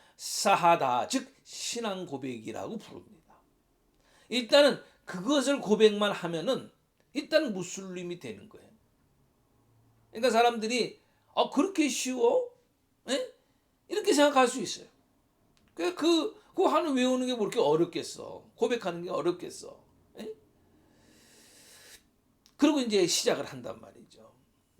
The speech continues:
비그리-, 비기독교인이 기독교인이 될 때에 다음과 같은 고백을 한다고 예를 들어 보시죠.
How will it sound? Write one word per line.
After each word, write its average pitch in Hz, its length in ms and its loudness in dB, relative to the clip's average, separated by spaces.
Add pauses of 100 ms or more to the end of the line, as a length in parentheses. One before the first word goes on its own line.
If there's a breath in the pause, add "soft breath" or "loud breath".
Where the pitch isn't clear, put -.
(3250)
비그리-, 247 580 -2
비기독교인이 165 1400 -8 (960)
기독교인이 233 840 -2
될 208 260 -4
때에 214 520 -2 (1080)
다음과 214 500 2
같은 185 280 -4
고백을 131 640 -6
한다고 160 440 -8
예를 113 220 -10
들어 - 260 -16
보시죠. - 460 -20